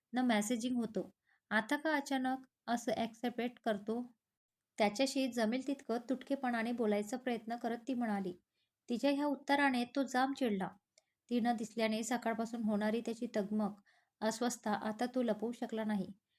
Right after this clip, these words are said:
त्याने तिचा चेहरा घुसमळडेपणाने स्वतःकडे वळवला. "हे सगळं मुद्दाम करतेस ना? तुला माहीत होतं तू दिसली नाही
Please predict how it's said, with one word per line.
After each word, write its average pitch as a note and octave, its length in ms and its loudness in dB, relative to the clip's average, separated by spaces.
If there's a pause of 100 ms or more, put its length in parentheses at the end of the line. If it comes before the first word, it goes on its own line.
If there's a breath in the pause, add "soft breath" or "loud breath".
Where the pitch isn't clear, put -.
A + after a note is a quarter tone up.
(240)
त्याने A3 320 4
तिचा C#4+ 180 0
चेहरा B3 420 2 (400 loud breath)
घुसमळडेपणाने A#3+ 1600 0
स्वतःकडे B3 480 0
वळवला. G#3 400 2 (560)
"हे A3 160 4
सगळं A3 340 0
मुद्दाम A3+ 360 0
करतेस G#3+ 460 -2
ना? G3 160 -2 (540 soft breath)
तुला B3 160 4
माहीत B3 300 2
होतं C4 260 2 (100)
तू C#4 60 0
दिसली A#3 420 0
नाही B3 280 0